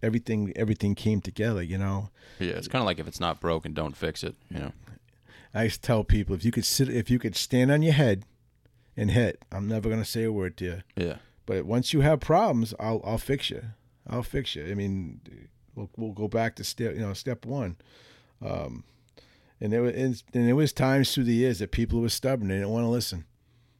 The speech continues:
Speaker 1: So, and they, they struggled, you know, and, uh,
Speaker 2: Yeah.
Speaker 1: so, um,
Speaker 2: Just, I think, I mean, a lot of it for me was just, like, overthinking. You know what I mean? I feel like, like, I say this a lot, but it's like anything I succeed at, it's almost like I'm in a coma pretty much.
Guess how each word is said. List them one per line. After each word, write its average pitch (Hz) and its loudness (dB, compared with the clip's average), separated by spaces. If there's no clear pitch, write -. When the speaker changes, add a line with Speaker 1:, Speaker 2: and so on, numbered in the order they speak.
Speaker 1:
So, 98 -4
and 101 -4
they, 110 0
they 95 -4
struggled, 98 -2
you 95 -4
know, 90 -2
and, 82 -4
uh, 82 -6
Speaker 2:
Yeah. 82 -4
Speaker 1:
so, 69 -12
um, - -10
Speaker 2:
Just, - -10
I 85 0
think, 98 2
I 71 -6
mean, 76 -4
a 80 -2
lot 90 4
of 82 0
it 71 -6
for - -10
me 82 0
was 78 -4
just, - -8
like, 82 -4
overthinking. 80 -4
You - -8
know 82 -6
what 82 -4
I - -4
mean? 85 -4
I - -16
feel 180 2
like, 87 0
like, 87 0
I 85 0
say 95 0
this - -6
a - 6
lot, 87 0
but - -10
it's - -12
like 80 -6
anything 85 -4
I 78 -4
succeed - -6
at, 78 -4
it's 78 -8
almost 87 -4
like 82 -6
I'm 80 -8
in 78 -8
a - -16
coma 80 -4
pretty 80 -12
much. 82 -6